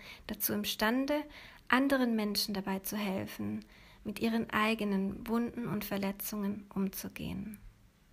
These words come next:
Erkenne dich selbst als der, der du bist. Du bist nicht deine Gedanken und du bist auch nicht dein Gefühl.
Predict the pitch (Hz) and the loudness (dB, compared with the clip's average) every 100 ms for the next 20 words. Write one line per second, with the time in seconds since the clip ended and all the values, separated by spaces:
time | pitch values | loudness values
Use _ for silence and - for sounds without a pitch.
0 | - - - - - - - - - _ | -20 -20 -20 -20 -20 -20 -20 -20 -20 _
1 | - - - - - - 233 226 247 254 | -20 -18 -16 -16 -18 -6 -2 0 4 6
2 | 302 302 247 - 208 226 240 - 214 - | 6 4 2 2 4 2 2 0 2 0
3 | - 220 220 220 208 196 202 - 202 - | 2 2 4 4 2 0 -2 0 0 0
4 | - - - - - - - - - - | -4 -8 -18 -20 -20 -20 -20 -20 -20 -20
5 | - - - - - 233 285 - - 208 | -20 -20 -20 -6 -2 2 2 2 -2 -4
6 | 208 - - 208 208 202 196 208 220 240 | -4 -10 -2 0 2 0 0 2 2 0
7 | 226 208 214 202 226 226 - 202 208 214 | -2 -2 -2 -2 -2 -2 -2 -4 -2 -6
8 | - 196 202 202 - - 226 196 208 | -4 -2 0 -2 -6 -2 0 0 -2